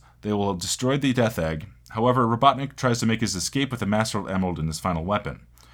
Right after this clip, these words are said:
In response, Sonic transforms into Super Sonic and pursues the Doctor into the Doomsday Zone. After defeating Robotnik, Sonic and the Master Emerald will fall down from the sky, but are then saved by Tails and the Tornado.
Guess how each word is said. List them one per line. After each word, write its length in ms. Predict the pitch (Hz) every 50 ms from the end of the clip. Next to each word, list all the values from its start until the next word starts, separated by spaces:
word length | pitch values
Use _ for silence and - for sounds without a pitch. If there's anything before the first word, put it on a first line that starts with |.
| - - - -
In 100 | - 190
response, 640 | 98 98 - - - 175 170 143 - 127 120 - - -
Sonic 300 | - 127 113 110 110 110
transforms 500 | - 117 107 101 - 107 101 101 95 95
into 140 | 92 90 85
Super 280 | - - 165 160 113
Sonic 360 | - - 90 87 90 90 87
and 120 | 85 87 82
pursues 320 | - 87 - - 117 107
the 80 | 107 98
Doctor 360 | 80 101 90 90 - 92 87
into 180 | 82 78 80 80
the 100 | 73 73
Doomsday 540 | 73 92 113 120 110 98 80 82 78 73
Zone. 400 | 73 - 71 67 65 - - - - - - - - - - - -
After 240 | - 107 110 135 123
defeating 380 | 113 123 120 156 170 170 160
Robotnik, 480 | 139 120 - 110 107 - - 98 95 -
Sonic 300 | - 113 110 120 117 117
and 80 | 104
the 60 | 101 92
Master 360 | 101 104 107 - - 92 90
Emerald 240 | 98 98 98 92 85
will 80 | 82
fall 300 | 78 - - 117 123 131
down 260 | 120 117 110 110 113
from 140 | 110 - 101
the 80 | 98 98
sky, 400 | - - 85 78 78 78 78 - - - - - - - - -
but 100 | - 92
are 60 | 101
then 220 | 104 113 120 117 110
saved 340 | - - 113 107 104 90 95
by 100 | 92 85
Tails 300 | - - 95 87 80 76
and 80 | 78
the 60 | 78
Tornado. 500 | - - 76 82 90 90 78 69 - -